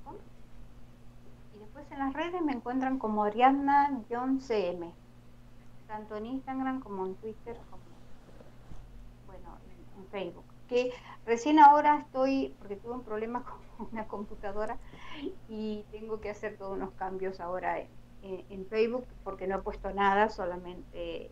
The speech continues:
en Instagram. Y ahí, estoy más en Instagram, soy más, este, de esa red. Pero sí me pueden escribir en, en Messenger, ningún problema, yo respondo.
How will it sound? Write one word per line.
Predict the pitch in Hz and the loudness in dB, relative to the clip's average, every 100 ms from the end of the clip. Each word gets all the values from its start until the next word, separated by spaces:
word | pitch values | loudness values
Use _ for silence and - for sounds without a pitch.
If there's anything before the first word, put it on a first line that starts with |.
| - | -10
en | 175 180 185 | -10 -12 -18
Instagram. | - 220 240 330 - - | -16 -14 -12 -12 -12 -10
Y | 185 | -6
ahí, | 185 - | -6 -6
estoy | 208 214 - 302 | -6 -6 -2 4
más | 339 330 | 4 4
en | 285 | 0
Instagram, | 214 - 165 170 180 | 0 -4 -8 -8 -8
soy | 220 | -8
más, | 226 220 - | -6 -6 -6
este, | 208 208 - - | -12 -12 -12 -12
de | - - | -8 -6
esa | - - - | -4 -4 -4
red. | - - - - - - - - - - - | -4 -8 -8 -14 -18 -18 -16 -16 -16 -14 -4
Pero | 202 196 196 190 190 190 | 0 2 4 6 4 4
sí | - 285 | 4 6
me | 330 269 | 8 6
pueden | - 208 202 190 | 6 2 4 0
escribir | 190 - 202 240 330 349 262 | -8 -10 -6 0 2 2 2
en, | 196 185 175 175 170 - - 185 | 0 -2 -8 -10 -10 -12 -14 -12
en | 180 | -12
Messenger, | - 233 285 320 - 202 190 190 - - - | -10 -10 -10 -10 -10 -10 -12 -14 -16 -18 -12
ningún | 214 233 | -12 -8
problema, | 214 220 208 202 - - - - - - | -4 0 0 -2 -4 -12 -14 -16 -16 -8
yo | 214 | -4
respondo. | 208 208 196 185 170 | -4 -2 -4 -4 -6